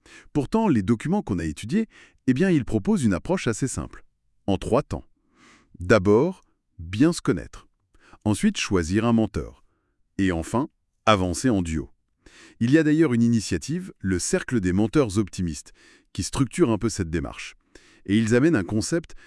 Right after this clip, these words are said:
euh, assez intrigant, le menteur optimiste augmenté. Qu'est-ce que ça veut dire, ça ?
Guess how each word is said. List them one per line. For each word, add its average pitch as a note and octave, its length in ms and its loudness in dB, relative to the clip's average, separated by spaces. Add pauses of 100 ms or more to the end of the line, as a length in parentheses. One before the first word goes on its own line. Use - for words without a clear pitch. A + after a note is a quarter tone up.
(220)
euh, F2+ 340 -2
assez A#2+ 240 0
intrigant, A#2+ 500 -2 (480)
le F#2 200 2
menteur A2+ 640 2
optimiste D#3 720 0
augmenté. D#3 680 2 (560)
Qu'est-ce C3 200 -2
que G#2 120 -2
ça F2+ 240 -4
veut F2 120 -2
dire, B2+ 180 -2
ça ? A#2 280 -4